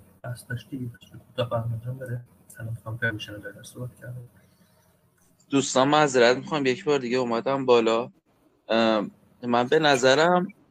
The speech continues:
Speaker 2: وجود ملکور باعث شد که هم والار، هم الدار و هم انسان‌ها و حتی دورفا، اه، به اون پیشرفت برسن، به اون که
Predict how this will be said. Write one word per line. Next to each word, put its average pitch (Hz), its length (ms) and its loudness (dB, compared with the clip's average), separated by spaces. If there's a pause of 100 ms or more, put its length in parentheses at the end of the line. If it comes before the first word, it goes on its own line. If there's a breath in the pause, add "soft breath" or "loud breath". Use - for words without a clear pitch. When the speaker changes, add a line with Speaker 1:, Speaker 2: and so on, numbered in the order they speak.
(380 loud breath)
Speaker 2:
وجود 127 420 2 (520)
ملکور 127 720 4 (160)
باعث 117 340 6
شد 165 240 -2
که 165 460 0 (580)
هم 135 200 2
والار، 143 460 8
هم 139 520 2
الدار 120 400 4
و 135 60 2
هم 127 380 0 (260)
انسان‌ها 123 920 2 (360 loud breath)
و 120 180 6
حتی 151 280 0
دورفا، 139 600 4 (480)
اه، 107 400 0 (320)
به - 60 6
اون 123 280 4
پیشرفت - 960 -2
برسن، 117 520 2
به - 240 -8
اون 107 140 -2
که 127 380 2